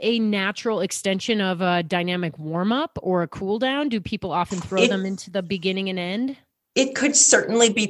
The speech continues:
Speaker 2: part of your dynamic warm-up because it is certainly dynamic exercise. You can use drills to get warmed up.
Speaker 1: And
Speaker 2: And, you know,
Speaker 1: they
Speaker 2: things like high knees don't really feel good after a run.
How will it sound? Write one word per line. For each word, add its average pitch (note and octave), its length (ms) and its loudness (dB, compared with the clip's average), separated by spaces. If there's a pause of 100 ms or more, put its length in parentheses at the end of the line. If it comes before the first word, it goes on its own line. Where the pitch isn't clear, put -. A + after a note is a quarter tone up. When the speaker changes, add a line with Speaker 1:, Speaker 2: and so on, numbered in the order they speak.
Speaker 2:
part F#3 500 4
of F#3 160 2
your F#3 140 6
dynamic F3 540 6
warm-up D#3 420 4
because E3+ 300 4
it F#3 120 4
is F3 140 6
certainly E3 380 4
dynamic D#3 600 4 (100)
exercise. D3+ 600 2
You E3+ 100 4
can F3 300 4
use F3 380 4
drills D#3 560 2
to - 100 2
get - 260 0
warmed C3+ 300 -4
up. - 160 -10 (1080)
Speaker 1:
And G#3+ 200 6
Speaker 2:
And, G3+ 100 10
you G3 60 4
know, F#3 100 10
Speaker 1:
they - 80 8
Speaker 2:
things A3 220 6
like G#3 220 10
high F3+ 380 6
knees E3+ 380 4
don't E3+ 240 4
really D3+ 200 0
feel - 260 2
good - 160 -2
after C#3+ 320 0
a C3 60 0
run. C3+ 260 2